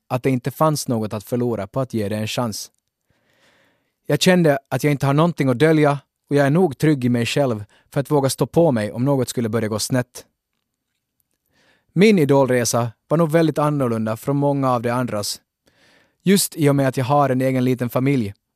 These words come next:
och att jag redan jobbade som frilansmusiker. Det vill säga, Idol var mitt jobb. Och när man är på jobb, då vill man kunna göra det viktiga och det som förväntas av en och sen kunna styra sin egna tid som man känner och som man behöver.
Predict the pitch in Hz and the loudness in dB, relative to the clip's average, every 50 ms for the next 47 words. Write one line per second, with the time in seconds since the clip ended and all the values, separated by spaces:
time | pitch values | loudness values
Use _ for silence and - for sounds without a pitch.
0 | _ _ _ - 123 120 - 143 143 156 156 147 131 123 127 139 139 127 120 113 | _ _ _ -6 -4 -2 0 0 2 2 2 2 2 2 2 2 2 0 -2 -4
1 | 110 - - 113 - 127 127 117 104 98 - - 107 101 95 - 92 - 95 92 | -4 -6 -6 -6 -4 -2 -2 -2 -2 -4 -6 -6 -8 -6 -8 -8 -8 -8 -10 -10
2 | 98 - _ _ _ _ _ _ _ _ _ _ _ _ _ _ _ _ _ _ | -10 -14 _ _ _ _ _ _ _ _ _ _ _ _ _ _ _ _ _ _
3 | _ _ _ _ _ _ _ _ _ _ _ _ _ - 151 170 180 156 - 156 | _ _ _ _ _ _ _ _ _ _ _ _ _ 2 2 2 2 2 2 2
4 | 135 127 127 123 123 127 - _ _ _ - 147 143 143 147 139 135 123 117 123 | 2 2 2 2 0 -2 -6 _ _ _ -2 0 2 4 4 4 4 2 2 0
5 | 123 135 131 - 127 131 131 117 101 90 95 _ _ _ _ _ _ _ _ _ | 0 0 0 0 0 0 0 0 -2 -6 -12 _ _ _ _ _ _ _ _ _
6 | _ _ _ _ _ _ _ _ - 147 160 165 160 156 165 202 202 180 - 139 | _ _ _ _ _ _ _ _ -2 0 2 2 4 4 4 4 2 2 2 2
7 | 127 135 135 120 101 98 95 - _ _ _ _ _ - 151 151 170 160 156 143 | 2 2 2 0 -2 -6 -14 -16 _ _ _ _ _ 0 2 2 4 4 2 0
8 | - 156 147 139 127 127 151 170 160 147 127 123 117 120 151 160 - - - 135 | 0 0 0 2 2 4 4 4 4 4 2 0 0 0 -2 -4 -4 -6 -6 -2
9 | 117 117 123 127 - _ _ _ _ - 139 135 131 - 143 123 - 139 131 151 | 0 0 -2 -2 -4 _ _ _ _ -6 -4 -2 -2 -2 -2 -2 0 2 2 2
10 | 156 147 - - 110 - - 104 104 104 101 104 107 - _ _ _ _ _ _ | 2 2 0 -4 -4 -4 -4 -4 -4 -4 -6 -8 -10 -14 _ _ _ _ _ _
11 | _ _ - 165 160 - - 175 165 156 123 147 135 127 - - 143 135 131 123 | _ _ -2 0 2 2 2 2 2 0 0 0 -2 -2 -2 -2 -2 0 0 -2
12 | - - 131 135 139 135 123 113 110 - - 120 110 107 107 - _ _ _ - | -2 -4 -2 -2 -2 -2 -2 -4 -4 -4 -4 -4 -4 -4 -6 -12 _ _ _ -6
13 | - 156 156 151 139 - - 131 123 113 104 104 104 - 127 120 117 117 117 110 | -2 0 2 2 2 2 0 0 0 0 -2 -4 -4 -2 -2 -2 0 0 0 -2
14 | 117 127 117 95 80 87 107 | -2 -2 -2 -4 -6 -10 -14